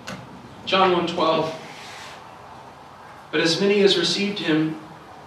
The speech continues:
to them he gave the right to become children of God, to those who believe in his name." While not everybody who calls himself a Christian is actually a Christian, every person ever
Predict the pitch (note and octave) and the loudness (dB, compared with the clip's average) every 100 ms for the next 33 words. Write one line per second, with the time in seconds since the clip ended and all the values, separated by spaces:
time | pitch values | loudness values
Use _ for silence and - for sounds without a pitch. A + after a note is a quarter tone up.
0 | - - - D#3 F3+ F#3 F#3 F#3 D#3 E3+ | -18 -16 -2 4 6 6 4 0 0 4
1 | E3+ D#3+ D#3 D#3 D#3 - D3 D3 D#3 E3 | 4 6 6 8 6 2 -4 -2 0 0
2 | - F3+ E3+ E3 C#3+ C#3+ D3 - - - | 2 4 4 2 2 4 4 4 -2 -8
3 | - - - - - F3 D3+ D3 C#3 D3 | -12 -10 -8 -6 -4 -4 -2 -2 6 6
4 | C#3+ D#3 C#3 C3+ D3 B2+ C3 B2+ B2+ B2 | 6 0 -2 0 -2 -2 -4 -4 -2 -2
5 | A2 A2+ - - - - - - - - | -4 -6 -6 -6 -8 -8 -8 -8 -6 -8
6 | - - - - - - - - - - | -8 -8 -10 -10 -12 -12 -14 -14 -16 -16
7 | - - - - - - - - D#3 D#3+ | -14 -14 -16 -16 -16 -16 -16 -2 2 4
8 | F3 F#3 G3+ F#3+ F3 D#3 D#3 - D#3 - | 6 6 6 6 6 4 0 2 2 2
9 | - E3 D3+ - D#3 - E3+ C#3+ C#3 - | 2 4 4 2 2 4 4 2 2 4
10 | - E3 C#3+ C3+ D3+ C#3+ D#3 C3 - - | 4 2 2 0 0 0 0 -2 0 2
11 | G3 G3 F#3+ E3+ D3+ C#3+ E3 E3+ B2 A#2 | 0 -2 0 0 0 -2 2 4 4 2
12 | A#2 | 0